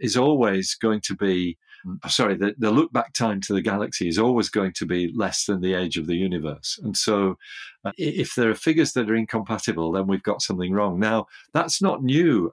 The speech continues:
Andrew, because when, uh, the, when people started looking at the age of the universe at first in the sixties and seventies, there was a time when it looked as though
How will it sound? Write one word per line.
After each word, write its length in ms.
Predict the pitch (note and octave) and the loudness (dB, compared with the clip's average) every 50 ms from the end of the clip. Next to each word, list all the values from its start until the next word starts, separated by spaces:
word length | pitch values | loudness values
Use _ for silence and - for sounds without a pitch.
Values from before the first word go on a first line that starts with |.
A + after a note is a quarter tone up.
| - | -4
Andrew, 460 | G2+ F#2+ F#2 F2 D#2 E2 D#2+ D2+ D2+ D2+ - _ | -4 -4 -4 -2 -4 -2 -2 -2 -4 -8 -6 _
because 560 | A#2 A2 - - B2 A#2 G#2 - - - - - _ _ _ _ - - | -2 -2 0 0 0 0 0 0 -2 -4 -6 -10 _ _ _ _ -16 -10
when, 440 | - A2+ A2+ C3 D3+ D#3 D#3 D3+ C#3+ - _ - - - - - - _ | -4 0 0 2 2 2 0 -2 -4 -4 _ -18 -20 -20 -20 -20 -10 _
uh, 100 | - - - _ _ _ _ _ - - | -8 -8 -8 _ _ _ _ _ -6 0
the, 500 | A#2 B2 A#2 A2+ G#2+ G2+ G2 G#2 B2+ - _ _ _ _ _ _ _ _ | 2 4 4 4 4 4 2 2 0 -2 _ _ _ _ _ _ _ _
when 220 | B2+ C3 C#3+ E3 | -2 0 0 0
people 280 | - C#3+ C#3+ D3 - B2 | 0 -2 0 0 0 -2
started 420 | - - - C#3+ C3+ - A#2 G#2 | -2 2 2 2 2 2 0 2
looking 340 | G#2+ C3 D3 C#3+ - C3 G#2+ | 2 2 2 2 0 0 0
at 140 | G2 - - | 0 0 0
the 120 | G#2 G2+ | 0 2
age 200 | G2+ G#2 G2+ - | 2 0 -2 -2
of 100 | G2 E2 | -4 -2
the 100 | F#2 G2+ | 0 2
universe 460 | G#2 G#2+ G2+ G2+ F2 F#2 F2+ F2 - | 2 2 2 2 0 0 0 0 -2
at 160 | - - - | -4 -4 -6
first 580 | - - A2+ A2+ A2 G2+ E2+ D#2 - - - - - | -4 -4 -2 0 0 -2 -2 -2 -4 -4 -4 -6 -8
in 200 | - - E2+ F#2 | -4 -4 -2 -2
the 180 | F#2 F2+ F2 E2 | 0 -2 -2 -2
sixties 500 | - - - - - - - G#2 F#2+ - | -2 -2 -2 -4 -6 -2 -2 -2 0 0
and 120 | E2+ D2+ | -2 -4
seventies, 640 | - - A2+ G#2+ A2+ G2 - D#2 C#2+ C#2+ C#2+ - - - - - - - - - - - - - _ _ _ _ - | -2 -4 -2 -2 -4 -4 -4 -4 -6 -6 -8 -10 -12 -12 -16 -16 -14 -14 -14 -14 -14 -16 -18 -20 _ _ _ _ 0
there 100 | B2 A#2+ | 2 2
was 160 | B2 G#2+ G#2+ | 2 2 0
a 100 | A2 - | -2 -4
time 640 | - - C3+ D#3 E3 D#3 B2+ G#2+ G2 F#2+ G2 - - - | -4 -2 0 0 2 2 2 2 2 0 -2 -4 -4 -4
when 420 | A2+ A2 G#2 G#2 G2+ G2 G#2+ - - _ _ _ _ | -2 -2 0 0 -2 -4 -6 -8 -10 _ _ _ _
it 180 | - A#2 - - | -4 -4 0 2
looked 360 | C3+ D3 - - - - - | 0 0 0 0 -4 -2 -2
as 100 | A2+ F#2+ | 0 2
though 380 | A2 A2 G#2+ G#2 G2+ G2+ B2 | 2 2 2 4 2 2 0